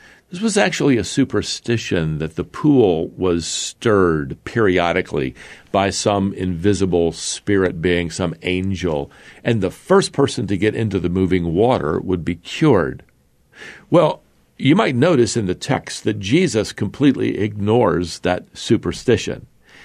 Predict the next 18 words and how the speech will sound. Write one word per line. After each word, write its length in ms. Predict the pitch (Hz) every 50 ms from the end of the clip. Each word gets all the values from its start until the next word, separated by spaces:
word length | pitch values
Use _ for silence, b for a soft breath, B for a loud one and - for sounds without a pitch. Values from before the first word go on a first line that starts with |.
| B B B B
He 160 | - 117 113
doesn't 460 | 110 101 107 95 90 98 110 117 98
validate 640 | 87 104 101 98 92 85 82 73 69 71 69 69 73
it. 120 | 80 -
He 280 | - - 135 185 226 220
simply 400 | 190 - - 127 92 - 101 98
walks 400 | 92 87 92 95 90 - - -
up 160 | 87 80 -
to 100 | - 87
the 140 | 78 82 82
man 400 | 80 85 107 110 - 123 101 101
who's 180 | 95 101 101 85
been 140 | - 101
an 120 | 95 95 101
invalid 440 | 131 143 127 101 95 95 92 87 -
for 100 | 98 98
thirty-eight 580 | - - 117 104 98 95 95 90 90 - -
years, 480 | 85 87 80 80 87 104 110 95 -